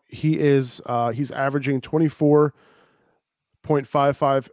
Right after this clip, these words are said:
fantasy points a game. This is in four-point pass touchdown scoring. That's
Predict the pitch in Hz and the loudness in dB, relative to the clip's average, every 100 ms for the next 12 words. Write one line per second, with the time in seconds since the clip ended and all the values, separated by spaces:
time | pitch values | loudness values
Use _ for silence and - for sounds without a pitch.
0 | - - 139 135 135 143 131 127 127 135 | -10 -4 -4 -4 -6 -4 -4 -6 -4 -4
1 | 131 131 131 110 - 127 131 135 - _ | -4 -6 -6 -8 -6 -2 0 0 -4 _
2 | _ _ - 139 131 - - 131 - 139 | _ _ -2 0 -2 -6 -6 -4 -4 -6
3 | - 135 127 - - 175 180 180 - 135 | -4 -6 -6 -8 -4 -2 -2 -4 -6 -6
4 | - | -6